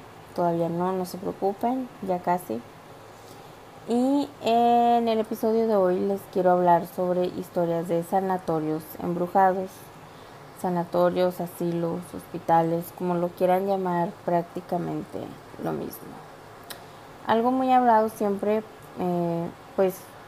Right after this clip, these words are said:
son lugares donde miles de personas entran y salen diario.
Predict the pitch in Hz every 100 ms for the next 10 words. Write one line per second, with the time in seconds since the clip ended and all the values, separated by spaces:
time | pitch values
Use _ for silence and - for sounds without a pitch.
0 | - 190 185 185 185 175 180 180 165 160
1 | 170 175 170 170 - 156 156 - 175 170
2 | 180 170 170 160 156 170 165 165 175